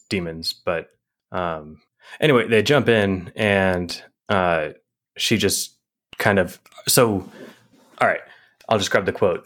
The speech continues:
It says, "Do you love me?" she asked, watching me with watery eyes. "Uh," I said, <laughs> taking half a step back, "because I love you. You're so sweet and kind and understanding, more than anyone has ever been in my life, and I keep worrying that I'm gonna lose you, and that must be what love is."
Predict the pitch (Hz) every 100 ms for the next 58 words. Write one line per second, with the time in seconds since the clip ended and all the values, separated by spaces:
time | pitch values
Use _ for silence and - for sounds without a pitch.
0 | _ _ - 90 - 156 123 113 101 104
1 | 101 - 104 92 95 - 104 98 107 95
2 | 95 87 101 98 95 90 87 85 90 -
3 | _ _ _ - 123 127 127 127 123 -
4 | - 95 - 104 - - - 101 104 95
5 | 92 87 - 87 92 90 - - - -
6 | - 101 139 135 123 120 95 85 120 -
7 | 202 - 156 127 90 - 151 98 95 147
8 | 120 - 131 104 85 85 139 123 - 170
9 | 135 110 - 180 151 123 143 104 95 110
10 | 156 95 90 - 120 190 180 165 139 127
11 | 127 120 170 156 98 87 120 160 180 156
12 | 139 117 156 190 127 90 82 87 -